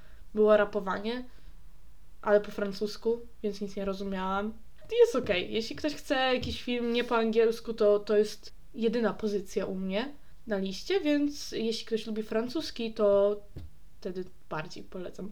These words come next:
W rytmie świąt. Co mamy dalej? Teraz, y, mam dwie listy filmów. Mam listę filmów, w zasadzie trzy listy filmów, jeśli liczyć pojedynczy film jako jeszcze pozycję w liście, osobnej liście.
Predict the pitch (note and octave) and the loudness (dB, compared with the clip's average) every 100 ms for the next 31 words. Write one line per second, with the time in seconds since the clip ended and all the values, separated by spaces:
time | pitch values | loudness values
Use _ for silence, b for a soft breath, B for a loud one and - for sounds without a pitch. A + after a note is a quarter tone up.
0 | - G3+ A3+ A#3 G#3 - D#3 - - b | 0 2 4 2 0 -2 -6 -6 -10 b
1 | b b - D4 D4+ D#4+ D4+ C4 A#3 F#3+ | b b -2 4 6 6 6 4 2 -2
2 | b b b b A#3 B3+ C#4 - - G#3+ | b b b b 0 2 0 -2 4 8
3 | A3 A3+ C4 D4 A3 G#3+ C#4 C#4+ - A#3+ | 8 8 8 8 4 2 4 2 0 -4
4 | A3 F#3+ E3 - - b b b - A3+ | -4 -4 -4 -6 -8 b b b 2 4
5 | C4+ C#4+ - C#4 - B3 A#3+ B3 B3+ B3 | 6 4 4 -2 -2 -4 0 4 4 2
6 | - - - - G#3 A#3 B3+ G#3 G#3+ - | -8 -12 -12 -8 -4 -2 2 2 2 0
7 | - G#3 G#3 G3+ G#3 G3 G3 A3 A3+ A3+ | 4 6 4 -2 -4 -4 -2 0 0 0
8 | G#3+ G#3+ A3+ A3+ - A3 A3 A3+ A3 A3+ | 0 0 0 -2 2 4 4 2 -2 -4
9 | A3+ G#3 G3+ G#3+ G3+ - G#3 G3+ - - | -2 0 0 2 0 2 0 0 -6 -12
10 | - A#3 G#3 G3+ G#3+ F#3 F#3+ F#3+ - D4+ | -4 -2 -2 -2 -2 -4 -6 -8 -4 -2
11 | F4 b b b b - - - F#3+ F#3+ | -2 b b b b -12 -8 -6 -4 -4
12 | F#3+ - - | -4 -4 -2